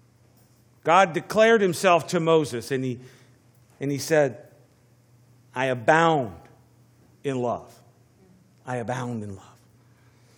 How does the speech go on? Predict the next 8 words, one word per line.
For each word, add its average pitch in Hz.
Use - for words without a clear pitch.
If 151
we're 180
filled 180
by 165
the 143
Spirit 196
of 139
God, 113